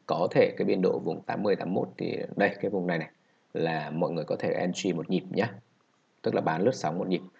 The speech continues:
Còn đương nhiên là cái nhịp, ờ, ngày hôm nay thì trước thềm ra tin thì có thể nó sẽ vượt qua được cái ngưỡng tám mươi và nó test lại cái vùng, ờ, tám bảy, tám tám chẳng hạn. Thì ưu tiên ngày hôm nay tiếp tục canh mua, giống như là cái chiến lược ngày hôm qua, chúng ta livestream dừng trước tin,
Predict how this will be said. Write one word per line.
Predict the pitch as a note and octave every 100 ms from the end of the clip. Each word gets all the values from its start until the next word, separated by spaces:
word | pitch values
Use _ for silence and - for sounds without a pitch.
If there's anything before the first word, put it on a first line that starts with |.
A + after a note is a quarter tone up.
| _ _ _ -
Còn | F2
đương | G2+ A2
nhiên | A2 G#2+
là | F#2
cái | F2+
nhịp, | A#2 B2 -
ờ, | F2+ E2+ E2
ngày | F2 F2
hôm | F#2+ G#2+
nay | G2+ G2+
thì | F#2
trước | - D3+
thềm | - E2+ E2
ra | F#2
tin | - F#2+
thì | E2
có | E2
thể | F2 G#2 D#2+
nó | D#2+
sẽ | E2+ F2 E2+ - A2+ - F2+
vượt | F#2 -
qua | - F2+
được | F#2 -
cái | F#2
ngưỡng | G2 -
tám | - F#2
mươi | G#2+
và | D#2+
nó | D#2+
test | - - G3+
lại | D#3+ -
cái | -
vùng, | G2+ E2+ D#2
ờ, | D#2 -
tám | F2 G#2+
bảy, | F2 -
tám | E2+
tám | F2 D#2+ A2+
chẳng | A2+
hạn. | - - _ _ _ _ _ _ _
Thì | E2+ D#2+
ưu | G2
tiên | G2+ G#2
ngày | F#2 E2+
hôm |
nay | F#2+ F#2
tiếp | B2
tục | - -
canh | F#2+ G#2
mua, | G2
giống | A2 C3+
như | E3
là | A2
cái | G#2+
chiến | - F#2+
lược | B2+
ngày | F#2+
hôm | F#2
qua, | G2+ G#2 F2 -
chúng | G2
ta | F#2
livestream | A2 A2+ - A#2
dừng | G#2 F#2
trước | - D#3
tin, | D3 B2 A2